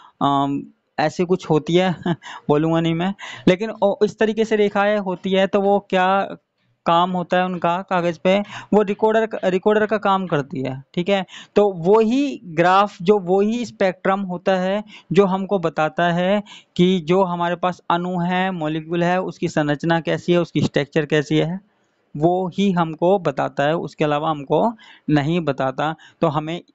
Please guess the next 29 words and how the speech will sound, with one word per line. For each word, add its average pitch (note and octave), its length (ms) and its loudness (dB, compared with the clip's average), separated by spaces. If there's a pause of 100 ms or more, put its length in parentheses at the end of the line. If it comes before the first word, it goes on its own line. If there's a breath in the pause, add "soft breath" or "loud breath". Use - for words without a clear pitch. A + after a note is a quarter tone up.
(140)
इतनी G#3+ 420 2
सिंपल F3 480 0
सी F#3 180 -2
बात C#3+ 300 -2
हमको D3 320 -4
याद C#3 340 0
रखनी B2+ 340 -10
है, C#3 180 -14 (880)
ठीक E3+ 140 2
है। F#3 180 0 (240 soft breath)
तो D#3+ 100 4
ये D3 220 0
हमारे F3+ 320 -2
पास F3+ 240 -2
क्या F3+ 120 -2
हो E3+ 40 2
जाएगा, E3 400 0
स्पेक्ट्रोमीटर D#3+ 680 -2
हो E3 100 2
जाएगा, D#3 340 0
जिसमें D#3 340 -2 (180)
तीन E3+ 180 0
चार E3 180 0
चीज़ें E3 280 -4
हैं, F3 140 -2
एक D3+ 180 -6
तो D3+ 100 -2
सोर्स F3 480 -2
है, F#3+ 380 0